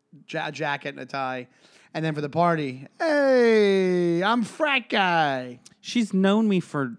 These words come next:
Speaker 2: nineteen years at that point.
Speaker 1: Well, it's not that long in the grand scheme of things. I've
Speaker 2: Then
Speaker 1: known you
Speaker 2: it,
Speaker 1: for two.
Speaker 2: then it was my entire life.
Speaker 1: That's true.
Speaker 2: And she should have known that if she didn't give me a specific dress code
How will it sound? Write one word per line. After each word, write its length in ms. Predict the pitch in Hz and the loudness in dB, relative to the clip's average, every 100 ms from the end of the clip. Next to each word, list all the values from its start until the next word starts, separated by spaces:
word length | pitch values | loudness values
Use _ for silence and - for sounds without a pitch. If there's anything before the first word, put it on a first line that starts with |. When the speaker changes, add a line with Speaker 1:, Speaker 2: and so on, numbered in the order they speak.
| 123 | -6
Speaker 2:
nineteen 500 | 131 147 147 139 123 | -2 -2 -4 -4 -2
years 220 | 110 104 | -4 -6
at 80 | 107 | -12
that 160 | 110 | -14
point. 280 | - - - _ _ _ | -14 -18 -18 _ _ _
Speaker 1:
Well, 100 | 151 | -18
it's 100 | 135 | -10
not 140 | 147 117 | -10 -10
that 140 | 101 | -12
long 180 | 127 139 | -8 -8
in 60 | |
the 60 | 120 | -8
grand 240 | 120 117 | -12 -14
scheme 180 | - 139 | -10 -8
of 80 | 123 | -8
things. 300 | - - 104 _ _ _ - 135 117 120 | -12 -20 -20 _ _ _ -20 -18 -14 -4
I've 100 | 170 | 0
Speaker 2:
Then 160 | 165 | 2
Speaker 1:
known 20 | 175 | 2
you 60 | |
Speaker 2:
it, 40 | - | -2
Speaker 1:
for 80 | 143 | -6
two. 300 | - 196 - _ - | -4 -2 -4 _ -8
Speaker 2:
then 200 | 120 151 | -2 -2
it 80 | |
was 140 | 131 113 | -2 -4
my 120 | 117 | -4
entire 260 | 113 110 117 | -4 -6 -6
life. 360 | 233 - - _ _ _ | -8 -10 -16 _ _ _
Speaker 1:
That's 80 | 139 | -20
true. 280 | - 160 131 - - | -10 -10 -10 -14 -10
Speaker 2:
And 120 | 120 | -6
she 140 | - | -4
should 240 | 117 - 127 | -4 -4 -4
have 140 | 131 | -2
known 540 | 131 117 110 110 123 123 _ _ _ _ _ | -2 -2 -2 -6 -10 -14 _ _ _ _ _
that 180 | 113 110 | -6 -6
if 100 | 110 | -8
she 140 | - | -10
didn't 180 | 113 117 | -8 -6
give 140 | 113 | -6
me 120 | 113 110 | -6 -8
a 40 | |
specific 480 | - 113 - 110 127 | -8 -14 -12 -14 -14
dress 300 | 127 120 - | -10 -8 -10
code 380 | - 110 117 | -14 -16 -16